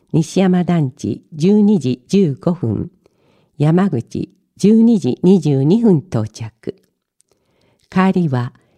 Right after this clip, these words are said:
山口、十三時五十一分出発。西山団地、十三時五十八分。西山公民館、十四時二分。赤岩市役所、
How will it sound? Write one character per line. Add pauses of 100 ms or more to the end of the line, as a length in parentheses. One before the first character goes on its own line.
山
口、
十
三
時
五
十
一
分
出 (140)
発。 (640)
西
山
団
地、
十
三
時
五
十
八 (160)
分。 (640)
西
山
公
民
館、 (260)
十
四
時
二
分。 (800)
赤
岩
市
役
所、